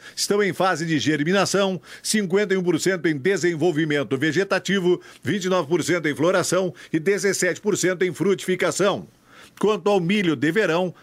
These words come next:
Deral destaca que cem por cento da área projetada foi plantada.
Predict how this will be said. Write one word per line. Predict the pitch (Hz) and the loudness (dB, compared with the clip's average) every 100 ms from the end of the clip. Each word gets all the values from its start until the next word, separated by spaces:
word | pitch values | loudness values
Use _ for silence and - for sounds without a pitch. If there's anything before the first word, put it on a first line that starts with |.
| - | -2
Deral | 190 190 190 | 0 2 2
destaca | 190 156 190 185 175 | 0 0 0 0 -2
que | 180 | -2
cem | 143 - 202 220 | 0 0 0 -2
por | 190 170 | -2 0
cento | - 190 165 | 2 0 0
da | 156 | 0
área | 165 170 147 | 2 0 0
projetada | 165 185 208 - 170 165 151 - - | 0 2 2 0 -2 -2 -6 -10 -4
foi | 202 214 | 0 2
plantada. | 196 175 180 185 120 - | 0 0 0 -2 -4 -12